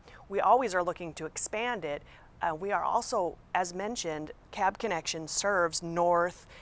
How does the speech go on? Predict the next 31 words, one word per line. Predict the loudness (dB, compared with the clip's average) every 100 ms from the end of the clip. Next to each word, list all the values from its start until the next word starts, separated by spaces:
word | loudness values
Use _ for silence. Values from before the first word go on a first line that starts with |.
| -8
and, | -4 -4 -4 -4
um, | -4 -4 -8 -16 -18 -18 -10
Central | -4 -2 -2 -4 -6
Scottsdale | -4 -4 -2 -4 -4
areas | -4 -4 -4
where | -4
there | -4 -6
may | -6
not | -6 -8 -8
be | -10
frequent | -10 -12 -10 -10 -12 -14 -6
public | -2 -2 -6 -10
transit. | -8 -6 -6 -6 -8 -10 -18 -8
And | -4
there | -2 0
is | -2 -2
a | -2
valley-wide, | 4 6 6 2 4 8 8 8 4 -4 -10 -16 -20 -18 -10
uh, | -8 -2
program | 2 2 2 -2 -4
called | -4 -4 0
Ride | 0 0
Choice | -4 -6 -6 -8
that | -8
the | -6
City | -4 -4
of | -6
Scottsdale | -4 -4 -4 -4 -4 -4
is | -4
entertaining | -6 -8 -8 -10 -8 -10 -10
joining | 0 2 2 -2 -10 -14